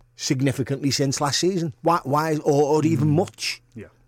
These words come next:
Speaker 1: since last season? That's the debate we can have in this space. But you're right, once you go out with your mates and you're in the pub and you're in the game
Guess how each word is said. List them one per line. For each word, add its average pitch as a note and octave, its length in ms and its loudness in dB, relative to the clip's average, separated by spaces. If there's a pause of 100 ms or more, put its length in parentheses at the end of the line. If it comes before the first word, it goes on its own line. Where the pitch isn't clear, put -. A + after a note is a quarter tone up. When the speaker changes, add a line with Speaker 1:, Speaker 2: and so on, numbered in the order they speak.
(140)
Speaker 1:
since D#3 320 0
last C#3+ 180 -2
season? C#3 240 0
That's F3+ 240 0
the F#3+ 120 2
debate D3 400 0
we C#3 160 2
can C#3+ 140 -4
have B2 160 -2
in A2 120 -2
this E3+ 160 -2
space. - 480 -6 (300)
But F#3 220 0
you're B2+ 140 0
right, F3 220 0
once F#3+ 240 -2
you D#3 60 -8
go C3+ 140 0
out C3 100 -2
with A2+ 100 -8
your A2+ 80 -4
mates D#3+ 280 -4
and B2+ 80 -4
you're A2+ 120 -4
in G#2 100 -2
the G2+ 60 -6
pub F3+ 320 -2
and C3 100 -4
you're A2 100 -6
in G#2+ 120 -6
the G#2 60 -4
game D3 420 -2